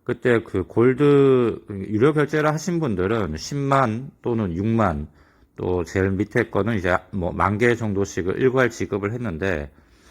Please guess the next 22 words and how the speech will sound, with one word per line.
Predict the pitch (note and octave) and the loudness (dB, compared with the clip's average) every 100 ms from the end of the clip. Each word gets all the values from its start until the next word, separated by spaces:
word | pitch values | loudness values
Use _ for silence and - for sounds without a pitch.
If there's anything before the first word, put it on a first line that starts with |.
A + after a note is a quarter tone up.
| - _ _ _ _ _ | -20 _ _ _ _ _
현재 | D#3 D#3 D#3 | 0 4 2
지금 | - B2 B2+ A2+ | 2 -2 0 0
여기 | G2 G2 A2+ | 0 0 -2
파업은 | - D3+ C#3 B2+ - G#2+ G#2 _ A#2 C3 D#3+ E3 | 0 2 4 2 0 -4 -4 _ -6 -2 -2 -4
지금 | E3 - F2+ F#2+ G2 | -6 -10 -4 -4 -2
활성화되는 | B2 A#2+ C3 A2+ F#2 E2+ F2 | -4 -4 -2 -2 -2 -4 -4
기능이 | - E2+ F2+ G#2 | -6 -6 -4 -4
전혀 | G2+ F2+ E2 | -4 -4 -4
없습니다. | D2 - E2 D2+ D2+ D2+ - - - _ - - - _ | -6 -8 -6 -4 -4 -4 -12 -20 -20 _ -20 -20 -20 _
다만, | - F#2+ G#2+ A2+ F2+ C#2+ - _ _ _ _ _ | -2 0 2 2 0 -8 -16 _ _ _ _ _
어, | F#2+ F#2+ | -4 -2
이글 | B2 D3 | 2 4
네트워크 | C3+ G2+ A#2 A#2 - B2 A2+ | 4 2 0 -4 -2 -2 -2
그 | A2+ G#2+ G2 F#2 | -2 -2 0 -2
관리자 | - F#2+ G#2+ A#2 A#2 | -2 0 2 2 -2
쪽에서, | A#2 G#2 F#2+ G#2 F#2+ F2+ F2 D#2+ - - - - | -2 -2 -2 0 2 2 0 -2 -6 -14 -20 -12
어, | F#2 F2 | -6 -4
여기 | F2+ G#2 F#2+ | -4 -4 -4
그 | - | -6
공지를 | F2+ - F#2 A2 A#2 | -10 -4 -2 -2 0
해놓은 | G#2 G#2+ G#2 | 0 0 0
것은 | F#2 E2+ A#2 A#2 F2+ C#2+ | 0 0 0 -2 -2 -6